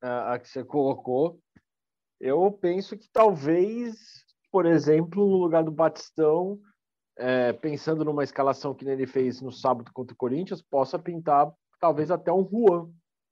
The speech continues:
ne-, nesse ataque do Santos. Ele gosta de colocar o Juan pelas pontas.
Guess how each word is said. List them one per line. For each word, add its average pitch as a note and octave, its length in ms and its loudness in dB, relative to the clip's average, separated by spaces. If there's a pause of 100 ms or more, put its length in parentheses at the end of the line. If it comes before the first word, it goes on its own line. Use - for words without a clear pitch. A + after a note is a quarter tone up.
(240)
ne-, B2+ 260 -8
nesse B2 280 -10
ataque A#2+ 340 -6
do C3+ 80 -12
Santos. D#3 280 -6
Ele C3 120 0
gosta B2+ 200 2
de - 60 -16
colocar C3 280 -2
o A2 60 0
Juan B2+ 160 -6
pelas A#2+ 280 -2
pontas. D#3+ 440 -8